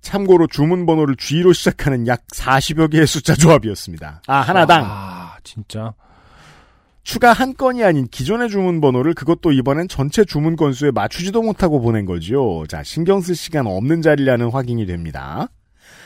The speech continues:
Speaker 1: 못 받은 한 건이 그나마 금액이 적은 삼천삼백 원이었기에 가장 큰 금액이었던 오만 오천 원이 아닌 게 어디냐 생각하며 와우.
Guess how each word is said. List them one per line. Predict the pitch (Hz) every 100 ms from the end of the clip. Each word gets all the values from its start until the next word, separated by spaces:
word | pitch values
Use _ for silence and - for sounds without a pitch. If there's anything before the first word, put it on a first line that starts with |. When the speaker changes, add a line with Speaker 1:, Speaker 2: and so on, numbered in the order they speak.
| - _ _
Speaker 1:
못 | 113 147
받은 | 190 180 180
한 | 185
건이 | 185 165
그나마 | 151 151 151
금액이 | - - 139 165 151
적은 | 139 139
삼천삼백 | 185 185 190 170 202 208 208
원이었기에 | 185 156 127 - 123 123
가장 | - 120 151
큰 | 147 180 170
금액이었던 | 160 135 117 104 120 101
오만 | 98 151 190 180
오천 | 175 - 175
원이 | 170
아닌 | 156 156 170
게 |
어디냐 | 160 170 196 185
생각하며 | 180 160 147 101 78 _ _ _ _ -
와우. | 101 110 110 104 98 90 85 78 69 52 50